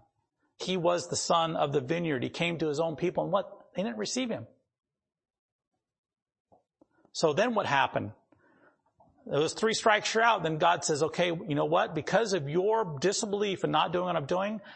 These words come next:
I am taking the kingdom of God, and I'm taking it away from you Jews, and I'm gonna give it to the Gentiles." And then we see that in Romans chapter eight and chapter nine and chapter ten, where God goes to a different Gentile each chapter.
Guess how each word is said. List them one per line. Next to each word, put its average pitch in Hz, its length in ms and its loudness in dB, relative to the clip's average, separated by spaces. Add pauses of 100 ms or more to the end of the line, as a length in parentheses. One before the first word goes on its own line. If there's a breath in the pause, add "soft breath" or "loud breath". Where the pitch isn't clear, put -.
(140 loud breath)
I 202 140 4
am 214 100 0
taking 190 300 0
the 139 80 0
kingdom 214 400 -2
of 165 80 -4
God, 185 320 4
and 131 100 2
I'm 160 240 2
taking 240 380 0
it 220 60 2
away 208 220 2
from 156 180 -4
you 214 120 0
Jews, 165 640 -2 (220 loud breath)
and - 100 0
I'm 220 120 4
gonna 170 100 2
give 147 160 0
it 165 60 -8
to 160 80 0
the 151 80 -2
Gentiles." 135 800 -2 (600 soft breath)
And 147 140 -2
then 175 140 0
we 180 80 0
see 226 220 0
that 180 200 4
in 143 60 -4
Romans 190 240 2
chapter 175 400 2
eight 185 340 2 (140 loud breath)
and 151 100 -4
chapter 156 300 2
nine 170 480 2
and 139 160 -2
chapter 170 340 0
ten, 151 460 -2 (240 loud breath)
where 156 140 2
God 180 420 6
goes 180 280 2
to 156 120 -2
a 143 40 0
different 143 320 -2
Gentile 139 560 0 (100)
each - 260 -2
chapter. 110 420 -2